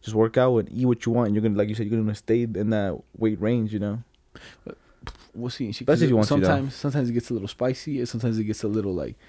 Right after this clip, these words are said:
Speaker 2: "Eh, I ain't trying to work out no
Speaker 1: No,
Speaker 2: more."
Speaker 1: yeah, I feel you. But that's, uh, just, I don't know, that's what you gotta do, you know? Especially 'cause you have the running machine right here. That's what I
Speaker 2: Mm.
Speaker 1: tell myself all the time. Like, "Yo, bro, I got the running machine downstairs."
Speaker 2: Me,
Speaker 1: What's
Speaker 2: bro,
Speaker 1: my excuse, you know?
Speaker 2: I tell myself, I'm like, "I got the running machine.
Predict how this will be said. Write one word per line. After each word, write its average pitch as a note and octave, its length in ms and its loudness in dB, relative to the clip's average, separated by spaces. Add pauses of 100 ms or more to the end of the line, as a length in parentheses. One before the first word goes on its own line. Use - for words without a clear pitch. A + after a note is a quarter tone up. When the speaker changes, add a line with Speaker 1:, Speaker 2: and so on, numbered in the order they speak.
(300)
Speaker 2:
"Eh, C3+ 100 -10
I B2+ 140 -8
ain't C3+ 120 -6
trying B2 140 -4
to G#2+ 40 -2
work A2 280 -2
out B2+ 160 2
no C3 100 0
Speaker 1:
No, B2 220 4
Speaker 2:
more." G#2+ 100 4
Speaker 1:
yeah, G2+ 340 2 (140)
I E2+ 120 -2
feel G2 200 -2
you. F#2+ 220 -2 (680)
But G2+ 140 4
that's, A#2 180 2
uh, G2 180 2
just, A2+ 260 -2
I G2 40 -4 (180)
don't B2 140 4
know, A#2+ 140 2
that's A#2+ 120 -2
what - 40 -16
you B2+ 80 -4
gotta A#2 140 4
do, B2+ 120 0
you B2+ 60 2
know? A#2 100 2
Especially F3+ 280 2
'cause E3+ 200 2
you C#3+ 60 -2
have D3 80 0
the C#3+ 80 0
running C3 260 2
machine B2 240 -2
right A2 140 -2
here. C3 200 -6
That's A#2 160 -4
what A#2+ 40 4
I A#2+ 40 2
Speaker 2:
Mm. A#2+ 40 -10
Speaker 1:
tell C#3+ 100 0
myself B2 220 0
all A2 80 0
the - 60 -12
time. A2+ 120 -4
Like, G#2 100 -2
"Yo, A2+ 60 2
bro, G#2+ 260 -2
I - 60 -6
got B2+ 120 -4
the A2 80 -2
running A2 200 0
machine A2 440 -4
downstairs." G#2 840 -2 (760)
Speaker 2:
Me, F#3 200 4
Speaker 1:
What's A#2+ 120 6
Speaker 2:
bro, A#2 100 2
Speaker 1:
my G#2+ 60 4
excuse, G#2+ 360 -4
you G#2 60 -2
know? G#2+ 180 0 (200)
Speaker 2:
I C#3+ 120 0
tell F3 140 -2
myself, C#3+ 380 0
I'm C3+ 240 0
like, A2+ 160 -2
"I C#3 80 2
got E3 160 0
the B2 80 -2
running E3 280 0
machine. F3+ 300 -4